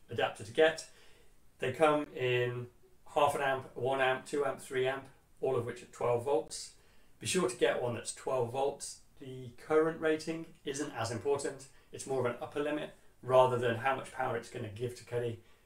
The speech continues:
Cuddy will just take what he wants and needs at twelve volts. But there you go, plug. That's if you're at home or if your twelve volt in your Bluetti is already occupied with, I don't know, lighting cigarettes. Cool. So that's it.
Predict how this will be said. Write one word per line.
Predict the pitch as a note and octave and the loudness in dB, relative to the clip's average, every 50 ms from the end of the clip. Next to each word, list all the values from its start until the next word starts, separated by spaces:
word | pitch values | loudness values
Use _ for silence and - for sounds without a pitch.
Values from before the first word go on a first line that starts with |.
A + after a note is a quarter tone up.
| - _ | -10 _
Cuddy | - D3+ C#3+ | 2 2 4
will | B2+ A#2+ | 4 2
just | A2 A#2 A2+ - | 0 -2 -4 -4
take | - A#2+ A2 - | -4 -6 -4 -4
what | A#2 A2 | -4 -4
he | G#2+ G#2 | -2 -2
wants | G#2+ G#2 G#2+ G#2+ - - - - - - - - - - - - - | -2 -2 -2 -6 -8 -14 -18 -20 -20 -20 -20 -20 -20 -20 -20 -20 -14
and | A#2+ A2 G#2 | -8 -6 -4
needs | A2 G#2+ G2+ G#2 G#2+ - - - - - - - - - - - | -4 -2 -4 -4 -6 -6 -10 -16 -18 -20 -20 -20 -20 -20 -14 -12
at | - - | -12 -10
twelve | - - G#2+ G2+ F#2+ F#2 | -6 -4 -4 -4 -4 -4
volts. | F#2+ - - - - - - - - - - - - - - - - - - - - - - - - - | -4 -6 -6 -8 -12 -18 -20 -20 -20 -20 -20 -20 -20 -20 -20 -20 -20 -20 -20 -20 -20 -20 -20 -20 -8 -4
But | A#2+ | 0
there | B2+ C3 | 0 4
you | C3+ | 6
go, | D3+ D3 - - - - | 6 6 6 4 0 -2
plug. | - D3+ D3 A#2+ - - - - - - - - - - - - - - - - - _ _ | 0 2 2 2 0 -2 -10 -20 -20 -20 -20 -20 -20 -20 -20 -20 -20 -20 -20 -20 -20 _ _
That's | - B2 - - - | -6 -6 -4 -4 -6
if | A2+ - | -6 -4
you're | C#3 B2 A#2+ B2 - - - | 0 0 2 2 0 0 0
at | - - - | -2 -2 0
home | - C3+ C3+ C3+ C#3 C#3 C#3 C#3 - - - | -2 0 0 0 -2 -4 -8 -12 -16 -10 -2
or | C3+ A#2+ A#2+ A#2+ A#2 A#2+ - - | 0 2 6 6 6 6 6 2
if | C3 G#2+ - - | -2 -6 -6 0
your | B2 A#2 A#2+ A2+ G#2+ | 4 4 4 4 4
twelve | - D3 - G2 F#2+ | 4 4 6 6 6
volt | A#2 A#2 G#2+ A#2 A#2 | 4 2 2 0 -2
in | A2 | -4
your | A2 G2+ | -4 -2
Bluetti | G2+ A2 A2 A#2 A2 - - G#2+ G#2 G#2 | -2 0 0 0 0 -2 -4 -4 -4 -4
is | G#2 G#2+ A2 | -4 -2 -2
already | A#2 G#2 G2+ G2+ G2 | -2 -2 -2 -4 -8
occupied | F#2+ - - - - - - G2+ G2+ - A2 | -10 -12 -16 -10 -6 -4 -4 -4 -4 -6 -6
with, | G2 F#2+ F#2+ G2 - - - - - - - _ _ | -8 -8 -8 -10 -14 -20 -20 -20 -20 -20 -20 _ _
I | - | -14
don't | G2 G2+ | -12 -10
know, | G2+ G2+ G2+ G#2 A#2+ | -10 -10 -10 -12 -12
lighting | G#2+ - - | -14 -14 -12
cigarettes. | A#2 - G2 F#2+ G2 - - - - - - - - - - - - _ _ _ _ _ - - - | -10 -8 -8 -8 -8 -10 -12 -16 -20 -20 -20 -20 -20 -20 -20 -20 -20 _ _ _ _ _ -20 2 8
Cool. | G#3 A3+ A#3 F#3+ - - - - - - - - - - - - - - - - - - - - - - - - - - - | 10 10 12 10 8 6 0 -6 -14 -20 -20 -20 -20 -20 -20 -20 -20 -20 -20 -20 -20 -16 2 4 6 6 6 4 -2 -14 -14
So | - - - D#3+ | -12 -8 -2 6
that's | F#3 F#3+ F#3+ F#3+ - G3 | 8 8 8 8 8 8
it. | F3 C#3 - | 8 8 8